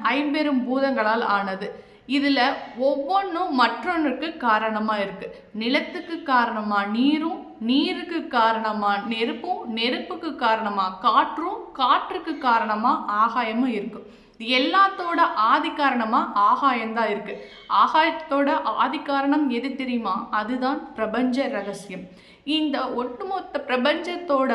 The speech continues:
வடிவமும் சிதம்பர நடராஜர் சிலையினோட வடிவமும் ஒரே மாதிரியா இருக்கிறதா சொல்றாங்க. அண்டத்துல இருக்கிறது தான் பிண்டத்துல இருக்கு அப்படிங்கிறது தான் சிதம்பர ரகசியம்.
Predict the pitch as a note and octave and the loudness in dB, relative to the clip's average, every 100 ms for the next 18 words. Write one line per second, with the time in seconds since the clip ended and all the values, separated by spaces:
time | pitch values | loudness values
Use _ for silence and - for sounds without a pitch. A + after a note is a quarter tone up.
0 | G#3 G#3 A3+ B3+ A3 F#3+ C4+ - - - | 0 0 0 -2 -4 -4 -4 -6 -16 -20
1 | - - D#4 C#4 F#4 G4 F#4+ D4+ A#3+ B3+ | -20 -10 -6 -4 -2 0 2 2 2 2
2 | D4+ D4+ D4 D4+ - A#3 A3+ A#3 A3 G#3 | 2 2 0 -4 -6 -4 -2 -2 -2 -2
3 | G3 G3+ B3 A3+ G3+ D4 - - - B3 | -2 -2 -2 -4 -4 -6 -6 -12 0 4
4 | C4+ F4+ A4 E4+ D4+ B3+ A3+ G#3+ A3 A3 | 4 2 -4 -2 0 0 -2 -4 -4 -6
5 | A3 G3 G3 D4 - G3 F#3+ F3+ F3+ - | -6 -4 -2 -4 -6 -8 -8 -8 -8 -12
6 | - - - G3+ G#3+ B3+ D#4 D#4+ D#4 D4 | -14 -20 -8 -2 0 2 0 0 0 -2
7 | C4+ C4+ B3 A#3 C#4+ G#4 - - C4 C4 | -4 -2 -2 2 2 2 -4 -2 0 2
8 | C#4 C4+ B3 A#3+ G#3 A3 - - G3+ A#3 | 0 0 -2 -2 -2 -4 -6 -6 -6 -4
9 | B3+ A3 G3+ F#3+ G3+ A#3 - - - D4 | -2 -2 -4 -4 -4 -4 -6 -14 -4 -2
10 | D4 D#4 C4 B3+ G#3+ G3 G3 G3 F#3+ | 0 0 0 -2 -4 -6 -8 -12 -14